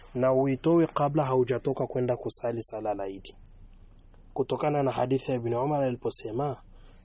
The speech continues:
kwamba Mtume alayhi salatu wassalam, "Amara biha an tuadda qabla khuruji nnasi ila salati," rawahu al-Bukhari. Kwamba Mtume ameamrisha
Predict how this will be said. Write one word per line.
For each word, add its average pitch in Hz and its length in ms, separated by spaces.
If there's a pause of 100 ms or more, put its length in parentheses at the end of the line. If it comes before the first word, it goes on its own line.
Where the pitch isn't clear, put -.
(220)
kwamba 135 340
Mtume 123 360
alayhi 120 320
salatu 120 400
wassalam, 113 480 (540)
"Amara 127 500
biha 135 580
an 120 200
tuadda 131 920
qabla 127 360
khuruji 123 560
nnasi 123 560
ila 120 340
salati," 120 600
rawahu 110 280
al-Bukhari. 104 460 (680)
Kwamba 131 280
Mtume 139 380
ameamrisha 120 680